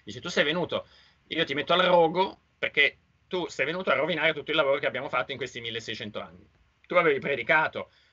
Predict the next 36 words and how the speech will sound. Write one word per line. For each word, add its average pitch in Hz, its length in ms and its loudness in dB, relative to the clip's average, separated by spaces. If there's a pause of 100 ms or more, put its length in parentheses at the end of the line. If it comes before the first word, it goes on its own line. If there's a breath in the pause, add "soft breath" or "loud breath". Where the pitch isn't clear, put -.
t-, - 80 -10
tante 165 320 -2
belle 135 280 2
cose, 160 440 4
tra 117 140 -8
cui 147 160 -4
ovviamente 131 360 -6
la 120 100 -4
libertà 123 460 -4
che 135 280 0
è 127 40 2
responsabilità, 107 920 -8
però 185 200 0
la 190 100 0
gente 147 280 -6
non 131 120 -8
aveva 131 260 4
bisogno 110 240 -6
di 101 100 -8
questo. 95 320 -10
Noi 160 100 0
abbiamo 175 220 2
preso 131 280 0
la 101 400 -2
forza - 500 2
del 110 140 -12
tuo 156 140 -10
messaggio 143 440 -2
e 156 40 -4
l'abbiamo 170 240 -2
incanalata 160 640 0
in 143 60 -4
una 170 120 -4
serie 135 300 -2
di 123 100 -10
norme, 127 520 2